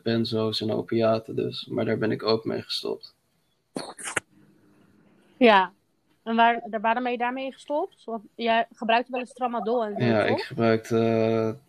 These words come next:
Speaker 1: tramadol, dat is een opiaat. Ik gebruikte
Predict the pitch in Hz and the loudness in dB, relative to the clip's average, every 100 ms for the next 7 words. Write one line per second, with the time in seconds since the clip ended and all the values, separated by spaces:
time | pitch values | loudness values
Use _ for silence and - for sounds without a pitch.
0 | _ _ _ - 117 113 110 113 120 117 | _ _ _ -2 2 4 4 4 4 2
1 | - 110 110 110 110 113 113 139 - - | -2 -4 -4 -4 0 2 2 0 -6 -14
2 | 120 - - 117 110 110 - - 113 107 | -10 -10 -8 -2 0 0 -2 0 0 0
3 | - | -2